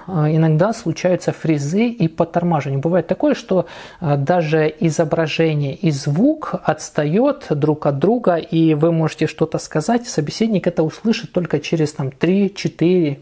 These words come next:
может быть, даже пять секунд. После длительного общения по видеосвязи иногда смартфон, вот как по мне кажется, он, э, тротлит, э, при вот такой длительной видеосвязи. Для этого достаточно просто положить трубку и через буквально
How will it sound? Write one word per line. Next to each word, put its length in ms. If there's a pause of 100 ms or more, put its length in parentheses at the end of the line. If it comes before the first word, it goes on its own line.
может 240
быть, 160
даже 260
пять 300
секунд. 400 (400)
После 380
длительного 640
общения 460
по 160
видеосвязи 640
иногда 440
смартфон, 540 (300)
вот 160
как 200
по 100
мне 240
кажется, 500
он, 260
э, 220
тротлит, 720
э, 320
при 380
вот 220
такой 260
длительной 480
видеосвязи. 640 (420)
Для 140
этого 340
достаточно 1200
просто 500
положить 500
трубку 340
и 80
через 240
буквально 720